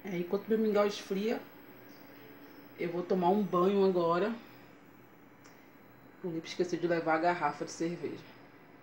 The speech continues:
Eu vou tomar um banho agora, tá? E vou assistir algum filme no computador até a novela começar. Então é isso aí. Pra quem me pediu beijo,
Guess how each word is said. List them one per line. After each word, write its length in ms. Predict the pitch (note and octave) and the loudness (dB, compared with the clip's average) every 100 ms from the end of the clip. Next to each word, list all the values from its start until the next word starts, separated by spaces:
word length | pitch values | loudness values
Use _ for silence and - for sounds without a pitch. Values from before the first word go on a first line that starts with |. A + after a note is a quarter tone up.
| - - - - - - - - - - | -20 -20 -20 -20 -20 -20 -20 -20 -20 -12
Eu 100 | - | -8
vou 100 | E3 | -6
tomar 240 | E3 E3+ F3 | -4 2 4
um 120 | G3+ | 4
banho 340 | F3 E3+ F#3+ | 2 4 4
agora, 460 | F#3+ E3 D#3 D#3 F3+ G#3+ - - - - - - - | 4 0 -2 -4 -6 -8 -18 -20 -20 -20 -20 -20 -12
tá? 260 | E3+ E3 F3+ | -8 -8 -6
E 100 | F#3 | -8
vou 420 | E3+ F3 F3+ F3 | -4 -2 -2 -2
assistir 340 | F3+ - F#3 | -4 -8 -4
algum 380 | F#3 F#3+ A#3 G#3+ G3 - | -2 -2 -4 -4 -6 -8
filme 540 | F#3+ F#3+ G3+ G3 F3+ | -2 0 0 0 0
no 100 | F3 | 0
computador 560 | F3 - - F#3 E3+ E3+ | -2 -8 -8 -8 -4 -6
até 180 | - F3+ | -4 -4
a 60 | |
novela 360 | F#3+ G#3 F3+ F#3 | -2 -4 -4 -6
começar. 420 | F#3 F#3 F#3 A#3 - - - - - | -6 -8 -8 -14 -20 -20 -20 -20 -12
Então 160 | G3+ | -8
é 40 | G#3 | -8
isso 180 | G#3 A#3+ | -4 -4
aí. 220 | G#3 G3+ - - - - - - - - | -4 -6 -14 -20 -18 -18 -8 -8 -10 -12
Pra 120 | F#3+ | -4
quem 140 | A3 | 0
me 60 | G#3+ | 0
pediu 260 | G#3+ G3 G#3+ | 0 0 2
beijo, 380 | G3 G#3 G3+ | 4 4 2